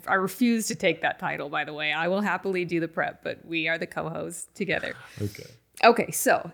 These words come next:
Speaker 1: a study
Speaker 2: We
Speaker 1: was
Speaker 2: are gonna have guests coming up soon. That's exciting,
Speaker 1: Yeah,
Speaker 2: other
Speaker 1: so
Speaker 2: than our
Speaker 1: fun.
Speaker 2: puppy, yeah.
Speaker 1: Um, yeah, our puppy was a great guest. And
Speaker 2: Yeah.
Speaker 1: our kids who interrupted and walked in. That was fun.
Speaker 2: Oh, that's right.
Speaker 1: Okay, a study was done.
Speaker 2: Mm.
Speaker 1: Two thousand. A bit of an oldish study, but it's good.
Speaker 2: Whoa.
Speaker 1: Still good signs.
Speaker 2: An
Speaker 1: Re-
Speaker 2: ancient study
Speaker 1: <laughs> An
Speaker 2: was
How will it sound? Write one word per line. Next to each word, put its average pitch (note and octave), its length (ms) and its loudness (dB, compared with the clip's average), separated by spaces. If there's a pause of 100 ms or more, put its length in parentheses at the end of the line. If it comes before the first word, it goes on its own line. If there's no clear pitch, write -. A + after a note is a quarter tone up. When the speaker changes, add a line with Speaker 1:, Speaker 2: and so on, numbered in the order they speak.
Speaker 1:
a G#3 40 0
study G3+ 360 2
Speaker 2:
We C3+ 60 8
Speaker 1:
was C#3 60 12
Speaker 2:
are D#3+ 100 10
gonna E3+ 120 4
have B2 180 2
guests - 420 -2
coming F#2 260 -4
up - 120 -16
soon. F2 200 -14
That's F#2 160 -10
exciting, - 320 -6
Speaker 1:
Yeah, E3+ 140 2
Speaker 2:
other F#2 120 -4
Speaker 1:
so E3 160 0
Speaker 2:
than D#3+ 100 -10
our D#3+ 80 -2
Speaker 1:
fun. F3+ 120 -2
Speaker 2:
puppy, F#2 200 -18
yeah. G2+ 60 -18 (420)
Speaker 1:
Um, F3+ 120 2
yeah, - 160 -2 (280)
our G3+ 120 0
puppy F3 280 -2
was D#3 120 -6
a E3 40 -10
great - 220 -6
guest. - 240 -4
And D#4 80 2
Speaker 2:
Yeah. D4 60 6
Speaker 1:
our A#3+ 60 4
kids D#3+ 300 -2
who D#3+ 140 -4
interrupted D#3 540 -8
and E3 140 -12
walked D#3+ 260 -12
in. - 140 -12
That - 100 -14
was - 100 -12
fun. A#2+ 140 0
Speaker 2:
Oh, B2 40 4
that's G2 220 -4
right. - 640 -6
Speaker 1:
Okay, C4+ 380 4 (100)
a A#3+ 80 2
study C4 760 2
was D4 220 -6
done. - 380 -8
Speaker 2:
Mm. D3+ 220 0 (180)
Speaker 1:
Two A3 140 2
thousand. - 480 -8 (520)
A C4+ 100 -8
bit D3 180 -6
of D3+ 80 -8
an - 80 -14
oldish - 340 -4
study, G#3 340 -4
but D#4 200 -2 (100)
it's - 100 -20
good. D3 200 -4
Speaker 2:
Whoa. D3 240 -10 (360)
Speaker 1:
Still - 220 -2
good D3 180 -4
signs. D3 280 -6
Speaker 2:
An - 120 0
Speaker 1:
Re- D#3+ 120 0
Speaker 2:
ancient E3 340 -2
study B2+ 400 0
Speaker 1:
<laughs> - 0 -
An - 60 -4
Speaker 2:
was - 60 -4